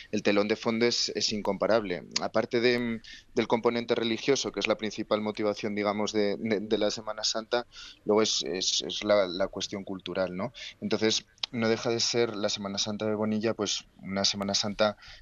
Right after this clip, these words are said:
eh, muy castellana, muy, muy sobria, mantiene, ¿no?, ese, ese cariz netamente castellano de Semana Santa sobria, que invita al silencio, al recogimiento y además, lo que digo, con un, un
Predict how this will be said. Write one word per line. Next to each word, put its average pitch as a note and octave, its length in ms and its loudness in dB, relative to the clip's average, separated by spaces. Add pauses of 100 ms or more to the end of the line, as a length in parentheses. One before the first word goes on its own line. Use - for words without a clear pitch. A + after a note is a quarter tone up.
(160)
eh, G2+ 460 2
muy G2+ 220 0
castellana, G#2+ 760 2
muy, G2 360 -6
muy G2+ 180 0
sobria, G#2+ 600 2 (400)
mantiene, G#2+ 360 2
¿no?, G#2+ 200 0
ese, G#2 360 0
ese G2+ 200 0
cariz G#2 380 0
netamente G#2 500 0
castellano G#2+ 480 0
de G2+ 60 -2
Semana G2 280 -6
Santa G#2+ 300 -2
sobria, G#2+ 460 2
que - 120 -16
invita G2 360 -4 (360)
al F#2+ 100 -4
silencio, G#2+ 580 2
al F#2 80 0
recogimiento G#2 800 0
y G2+ 120 -4
además, F#2 440 -2
lo G2 180 0
que F2 100 -4
digo, F#2 220 0
con F2 160 -4
un, F#2+ 240 -16
un F#2+ 300 -20